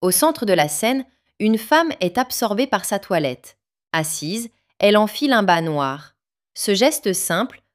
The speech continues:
devient le véritable sujet du tableau. La silhouette se détache sur le décor grâce au contraste entre la peau claire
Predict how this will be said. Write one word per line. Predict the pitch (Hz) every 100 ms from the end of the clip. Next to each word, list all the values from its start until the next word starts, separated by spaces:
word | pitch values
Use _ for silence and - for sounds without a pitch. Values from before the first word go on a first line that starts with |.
| -
devient | 190 196 220 254
le | 180
véritable | 156 240 233 196 208 208 175
sujet | - 180 190
du | 175
tableau. | 165 147 139 131 _ _ _ _ _ _ _ -
La | 156 151
silhouette | - 175 175 240
se | - 170
détache | 165 165 196 175
sur | - 160
le | 151
décor | 143 151 214 240 247 - - -
grâce | - 208 285 262
au |
contraste | 240 202 190 - 160 220 - -
entre | 170 -
la | 170 160
peau | 165 151
claire | - 143 175